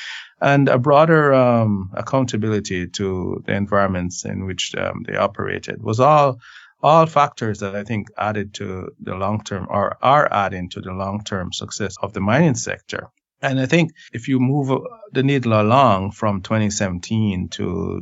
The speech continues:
twenty twenty-one, let's say, we had this stage where, you know, maybe perhaps because of many external factors, the war, for instance, uh, covid, the mining sector sort of experienced a bit of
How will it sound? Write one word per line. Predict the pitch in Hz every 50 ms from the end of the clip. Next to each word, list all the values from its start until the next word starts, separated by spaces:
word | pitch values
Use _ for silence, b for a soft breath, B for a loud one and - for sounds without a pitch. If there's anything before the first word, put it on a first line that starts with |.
| - -
twenty | - - 107 101 98 95 92 90 87 - 95 - -
twenty-one, | - 147 147 151 170 202 180 - - -
let's | - - - -
say, | - - - - _ b b b b b b b b b
we | 110 110 107 101
had | 98 104 110 117 120 117 113 -
this | 98 107 101 101 - - - -
stage | - - - - - 123 117 113 107 101 101 101
where, | 98 98 95 95 92 90 90 -
you | - 98
know, | 95 92 92 90 90 90 - - -
maybe | - 107 104 101 104
perhaps | - 107 104 107 107 107 110 - -
because | - 113 113 - 110 101 104
of | 98 95
many | 101 98 98 95
external | 92 95 101 - - - - 107 98 92 92
factors, | 101 - - 98 92 95 - - 104 101 104 117 120 117 - B B B B B B B B B
the | - 95
war, | 92 95 92 92 95 101 117 113 117 - _ _ -
for | - 110 101
instance, | 101 107 107 - - 117 117 123 - - b b b b b b
uh, | - 95 92 - -
covid, | - 98 95 95 95 117 123 123 - _ B B B B B B B B
the | - 151 123 123
mining | 127 135 175 220 214 180
sector | - - 139 135 - - - 131 127 123 120 117 117 113
sort | 107 - - 131 123
of | 120 117 117 113 - _ -
experienced | - 123 117 - - - 160 156 151 147 135 127 123 - -
a | 131
bit | 123 131 127 120 127
of | 120 113 107 -